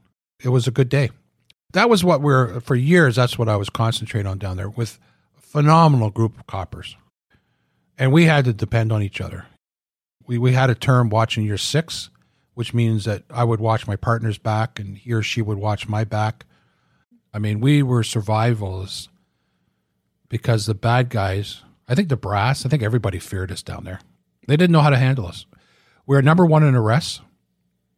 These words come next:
We were number one in a lot of categories. We're the smallest division, but we're always at the top. We made a lot of unit commanders look good because of the numbers we were bringing in.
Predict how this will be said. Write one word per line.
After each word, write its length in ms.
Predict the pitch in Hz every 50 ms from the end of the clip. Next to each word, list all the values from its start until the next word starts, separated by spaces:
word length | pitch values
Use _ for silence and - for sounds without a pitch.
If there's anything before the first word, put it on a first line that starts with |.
| _ _
We 140 | - 117 117
were 80 | 117 113
number 260 | 127 143 147 151 139
one 200 | 127 131 135 135
in 100 | 127 107
a 80 | 110
lot 160 | 107 113 117 117
of 80 | 113
categories. 540 | - - 110 107 110 110 117 127 151 151 -
We're 80 | 117 107
the 100 | 104 101
smallest 480 | - - - 117 127 135 135 127 -
division, 440 | - 104 98 104 104 113 131 160 160 - _
but 200 | - - - -
we're 120 | 104 107
always 320 | 107 117 120 117 110 107 117
at 100 | 110 107
the 80 | -
top. 380 | _ - - 104 113 127 - _ _ _ _ _ _ _ _ _ _ _
We 120 | _ 120 120
made 200 | 120 131 139 131
a 60 | 123
lot 240 | 120 123 127 135 135
of 260 | 131 120 110 104 - _ _ _ _ _ _ _
unit 260 | - 127 143 135 127
commanders 480 | - - 120 117 123 135 131 117 104 110
look 140 | 104 101 -
good 240 | - 101 120 127 - _ _ _ _ _ _
because 320 | _ _ - - 107 98 104
of 60 | 101
the 120 | 107 104
numbers 460 | 101 104 107 117 123 123 120 107 98 98
we 120 | 98 95
were 120 | 92 92 - _ _
bringing 320 | 113 107 98 92 95 92
in. 180 | 90 107 156